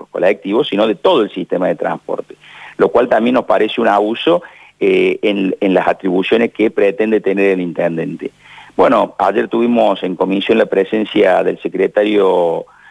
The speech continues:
eh, de Movilidad Urbana. En lo personal le formulé cincuenta y dos preguntas que no pudo contestar ninguna,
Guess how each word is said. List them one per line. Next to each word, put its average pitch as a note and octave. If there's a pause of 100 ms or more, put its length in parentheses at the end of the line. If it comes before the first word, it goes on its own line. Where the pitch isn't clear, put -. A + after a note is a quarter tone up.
(160)
eh, F2
de F#2
Movilidad F2+
Urbana. D3 (360)
En G#2+
lo F#2
personal B2+
le B2
formulé A2
cincuenta -
y A#2
dos D#3+
preguntas C3
que -
no A2+
pudo A2+
contestar G#2
ninguna, C#3